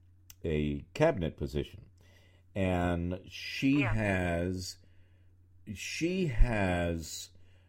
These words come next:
Speaker 1: influenced the Democratic Party and Barry, uh, Bernie Sanders. And in turn, Senator Bernie Sanders has pulled,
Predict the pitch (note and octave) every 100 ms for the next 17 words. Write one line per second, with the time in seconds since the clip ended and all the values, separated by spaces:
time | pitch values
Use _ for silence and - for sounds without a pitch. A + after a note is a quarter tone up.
0 | - - - A#2 B2+ C3+ A#2 G2 F2+ E2
1 | E2+ - - - - - - - - E2+
2 | G2+ G2 F#2+ F#2 E2 D#2 G#2 G2 F2 C#2+
3 | C#2 - - - - A2+ B2+ A#2+ G#2+ F2+
4 | F2 - D2 D#2+ D2 C#2 D2 - D2+ D#2
5 | C#2+ C#2+ F2+ D#2+ - D#2 C#2 C2 F2+ -
6 | - - - - - - - - - G2+
7 | F#2+ F#2 F#2 F2 E2+ - F#2+ F2 - C#3
8 | G2+ F2+ G2+ F#2 G2 F2 F2 D#2 F2+ E2
9 | - G#2 G2 F2 D#2 F2+ D#2+ D2+ - -
10 | D3+ A#2 G2 F#2 G2 G2+